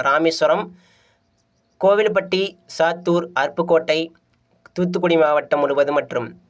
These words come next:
தென் கடலோர மாவட்டங்களில் முதல்ல மழை தொடங்கும். மதியம் ஆன பிறகு முதல்ல தென் மாவட்டத்துல மழை தொடங்கும். கடலோரத்துல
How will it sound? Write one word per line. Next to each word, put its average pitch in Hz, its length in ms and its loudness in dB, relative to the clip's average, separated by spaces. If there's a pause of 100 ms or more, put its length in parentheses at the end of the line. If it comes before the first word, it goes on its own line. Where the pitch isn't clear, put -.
(260)
தென் 190 240 0
கடலோர 175 360 2
மாவட்டங்களில் 160 480 4
முதல்ல 147 280 0
மழை 135 180 0
தொடங்கும். 143 320 0
மதியம் 156 320 2
ஆன 147 180 0
பிறகு 143 240 0 (540)
முதல்ல 175 200 0 (160)
தென் 185 180 2
மாவட்டத்துல 196 440 4
மழை 160 180 0
தொடங்கும். 151 360 0 (1120)
கடலோரத்துல 208 520 2